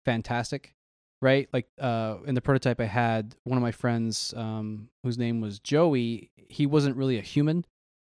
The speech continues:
He, <laughs> he was kind of this little goblin-looking thing. Not, not that it, <laughs> I'm not saying Joey was a goblin. That's just where, like, what I'm saying is, like, it was kinda oddly creative, right? Like, my, my creativity was taking me in places that I was like, "That's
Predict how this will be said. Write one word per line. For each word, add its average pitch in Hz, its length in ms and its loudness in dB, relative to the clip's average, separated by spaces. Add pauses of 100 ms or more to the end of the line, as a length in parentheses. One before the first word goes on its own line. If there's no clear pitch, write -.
(160)
He, 143 140 6
<laughs> 156 60 10
he - 160 10
was 170 140 10
kind - 240 6
of 170 80 10
this - 220 2
little 156 160 4
goblin-looking 151 640 2
thing. 175 260 -6 (640)
Not, 190 160 8
not 233 120 10
that 233 180 12
it, - 40 8 (200)
<laughs> - 200 8
I'm 202 60 10
not 240 220 12
saying 220 300 10
Joey 202 460 4
was 185 160 0
a 160 40 -2
goblin. 143 440 2 (380)
That's 165 180 10
just 185 140 6
where, 165 480 8
like, 175 160 6
what 202 100 10
I'm 208 100 10
saying 233 240 10
is, 190 100 8
like, 170 260 8
it 160 120 0
was 165 200 4 (240)
kinda 165 280 2
oddly 135 640 0 (160)
creative, 113 520 -2 (340)
right? 139 160 2
Like, 139 120 -2
my, 143 140 4
my 151 140 4
creativity 165 420 4
was 147 120 4
taking 143 240 2
me 135 60 2
in 127 60 0
places 127 380 -2
that 120 160 -2
I 117 60 0
was 113 120 -4
like, 104 200 -6
"That's 135 360 -2